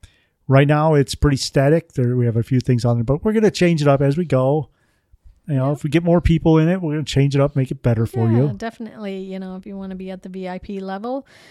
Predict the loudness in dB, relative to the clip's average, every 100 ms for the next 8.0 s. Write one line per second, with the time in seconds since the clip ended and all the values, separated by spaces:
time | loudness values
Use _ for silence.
0 | _ -4 -4 -4 -6 -6 -6 -14 -6 -4
1 | -4 -8 -8 -6 -6 -6 -6 -4 -6 -6
2 | -8 -6 -4 -2 -2 -2 -4 -6 -8 -8
3 | -8 -6 -4 -4 -4 -6 -6 -8 -8 -8
4 | -4 -4 -2 -2 -4 -6 -8 -8 -6 -8
5 | -12 -16 -18 _ -18 -16 -14 -12 -6 -6
6 | -4 -6 -6 -6 -8 -8 -10 -12 -2 0
7 | 0 0 -2 -4 -4 -6 -8 -8 -8 -10